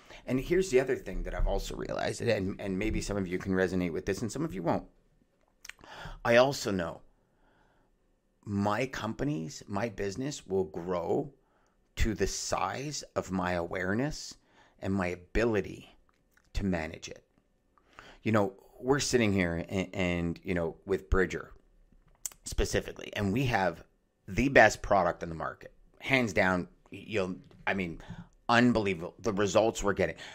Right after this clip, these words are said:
the, the things we're seeing in sales reps, the messages we're getting from managers about how the system is helping them and just their team and invigorating that sales process is incredible. But I also know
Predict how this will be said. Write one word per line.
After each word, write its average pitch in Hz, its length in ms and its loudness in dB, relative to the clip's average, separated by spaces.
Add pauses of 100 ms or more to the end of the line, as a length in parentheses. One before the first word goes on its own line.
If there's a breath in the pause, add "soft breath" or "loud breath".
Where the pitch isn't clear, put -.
(180 loud breath)
the, 92 160 0 (180)
the 120 80 -2
things 151 500 6
we're 123 100 2
seeing 107 640 2
in 104 220 -2
sales 98 380 -4
reps, - 280 -10
the - 80 -6
messages 113 640 0
we're 107 120 -2
getting 101 280 2
from 95 280 -2
managers 92 500 -2
about 87 220 -4
how 107 360 0
the - 140 -6
system - 540 -2
is - 140 -4
helping - 580 -4
them - 240 -8 (300 loud breath)
and 104 140 -2
just 104 200 -4
their 107 140 -6
team 147 500 -2
and 110 80 2
invigorating 107 800 6
that 98 220 0
sales 101 260 -4
process - 460 -12 (420 loud breath)
is 107 300 2
incredible. - 800 -2 (880 soft breath)
But 110 120 4
I 95 140 4
also 147 320 4
know - 300 -8